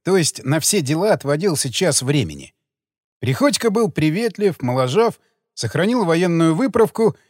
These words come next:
и даже такой знаток человеческих душ, как Кондаков — не мог разглядеть в нём никакой червоточинки. Он прекрасно помнил и времена своей службы в дисциплинарном батальоне,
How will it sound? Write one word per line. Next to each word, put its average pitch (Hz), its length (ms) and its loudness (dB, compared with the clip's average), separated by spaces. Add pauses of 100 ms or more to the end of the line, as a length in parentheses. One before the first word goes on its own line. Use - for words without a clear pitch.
(180)
и - 80 -4
даже 226 300 4
такой 208 320 0
знаток 190 400 0
человеческих 180 720 -2
душ, 160 260 -4
как 175 220 -6
Кондаков — 160 680 -2 (420)
не 123 120 0
мог 247 240 2
разглядеть 185 560 0
в 196 40 -4
нём 196 300 2
никакой 185 500 0
червоточинки. - 960 -6 (720)
Он 247 180 2
прекрасно 233 520 2
помнил 196 380 2
и 165 40 2
времена 180 380 2
своей 139 340 0
службы 190 580 0 (360)
в 95 60 -16
дисциплинарном 175 800 0
батальоне, 170 720 0